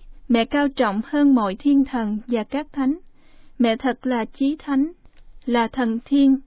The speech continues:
Con hy vọng nơi mẹ và con tin chắc chắn vững vàng rằng, kể cả mọi quyền lực hoạn ngục, cũng không thể nào chiến thắng được con.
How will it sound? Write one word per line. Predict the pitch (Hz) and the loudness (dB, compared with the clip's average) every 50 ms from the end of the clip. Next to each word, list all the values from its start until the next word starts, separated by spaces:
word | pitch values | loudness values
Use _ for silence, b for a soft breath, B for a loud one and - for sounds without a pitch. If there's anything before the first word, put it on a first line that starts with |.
| _ _ - _ _ - - - | _ _ -20 _ _ -18 -4 0
Con | 294 294 | 2 2
hy | 277 302 294 294 285 262 262 | 4 4 4 4 4 4 4
vọng | 233 208 202 202 220 240 | 2 0 -2 -2 0 2
nơi | 277 277 277 | 2 4 4
mẹ | 277 269 254 233 214 202 202 202 226 - - 254 | 4 4 4 2 0 -2 -4 -6 -8 -8 -2 0
và | 240 233 | 0 0
con | 226 - 277 277 269 | 0 0 2 2 2
tin | 269 - 294 277 277 269 | 2 2 2 2 2 2
chắc | - 320 339 - - - | 0 -6 -8 -8 -10 -6
chắn | - 277 269 294 339 359 | -2 0 0 0 0 0
vững | 320 262 202 190 226 - | -2 -2 -2 -4 -6 -4
vàng | 254 254 240 226 226 | 0 0 0 0 -2
rằng, | 220 240 240 226 220 226 226 - - - - - - - - | -4 -4 -4 -4 -4 -6 -6 -10 -16 -20 -20 -20 -20 -20 -8
kể | - 226 220 254 - | -4 -2 -2 -2 -2
cả | - 220 196 196 | -2 -4 -2 0
mọi | 262 277 269 240 208 208 - | 2 2 2 2 0 -4 -2
quyền | - 247 233 226 226 220 | 0 0 0 0 -2 -4
lực | 208 202 - - | -4 -6 -8 -12
hoạn | - 226 233 214 208 240 254 | -10 -8 -8 -6 -4 -2 -2
ngục, | 254 226 202 220 - - - - - _ _ _ | -2 -2 -4 -6 -12 -20 -20 -20 -20 _ _ _
cũng | - 220 220 269 | -4 -2 -2 -2
không | 269 302 302 277 277 | 0 2 4 4 4
thể | 269 277 208 185 220 | 4 2 0 2 2
nào | 277 302 269 240 220 | 2 2 2 0 -2
chiến | 208 - - 269 285 311 | -4 -2 0 0 0 0
thắng | - - 294 269 294 339 311 | 0 0 0 2 2 0 0
được | - 262 247 - - | -4 -4 -4 -4 -6
con. | - 247 254 254 247 | -6 -4 -2 -4 -4